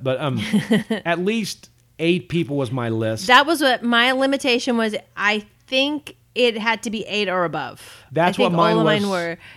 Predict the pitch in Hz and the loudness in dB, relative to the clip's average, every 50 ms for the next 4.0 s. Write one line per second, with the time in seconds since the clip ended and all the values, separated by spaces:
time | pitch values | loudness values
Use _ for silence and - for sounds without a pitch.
0 | - _ - 233 220 254 247 247 247 240 233 247 240 226 - 214 240 254 254 247 | -20 _ -6 -2 0 2 2 4 2 2 2 2 0 0 -2 -2 2 2 2 4
1 | 233 233 240 247 262 240 - - - 269 233 - - - 269 233 220 214 196 165 | 4 2 2 0 0 -4 -6 -4 -4 -4 -4 -6 -6 -4 -2 0 0 -2 -2 -2
2 | - 226 226 233 233 220 - 196 185 175 160 165 170 151 165 175 - - 151 120 | 0 2 4 4 4 4 2 0 -2 -2 -4 -6 -6 -6 -8 -8 -8 -10 -10 -10
3 | 90 104 143 165 147 110 101 - - - 233 202 196 185 180 175 170 160 156 160 | -10 -6 -2 -2 -2 -2 -4 -6 -6 -4 -2 0 2 2 0 0 -2 -4 -6 -8